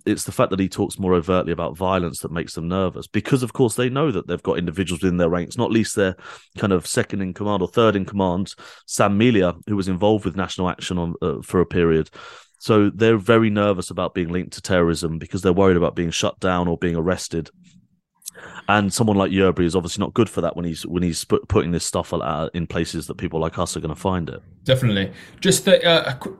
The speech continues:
Speaker 2: just thirty seconds on this, if you would. But, um, for newer listeners to the podcast and people who are just sort of getting into anti-fascism, how central is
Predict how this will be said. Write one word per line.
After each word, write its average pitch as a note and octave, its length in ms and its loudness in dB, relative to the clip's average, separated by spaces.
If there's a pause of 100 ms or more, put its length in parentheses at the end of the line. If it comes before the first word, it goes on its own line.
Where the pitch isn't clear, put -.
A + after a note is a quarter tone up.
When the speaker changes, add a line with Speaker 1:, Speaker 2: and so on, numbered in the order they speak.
Speaker 2:
just F#3+ 200 -4
thirty E3+ 160 4
seconds C#3 320 4
on A2+ 80 4
this, A2+ 180 0
if G#2+ 100 -4
you A#2 80 0
would. A#2 220 2
But, A#2+ 220 4
um, B2+ 280 6 (380)
for - 140 0
newer F3+ 280 6
listeners C3+ 520 2
to - 160 -12
the - 80 -4
podcast A2 500 0
and B2 100 -4
people A#2+ 180 2
who A2 140 -2
are A2 60 -2
just A2 180 -4
sort G#2+ 140 -4
of G#2 120 -8
getting G#2 200 0
into G2+ 260 -2
anti-fascism, F2+ 680 -6 (960)
how D#3 220 2
central D#3 680 0
is A2 540 -2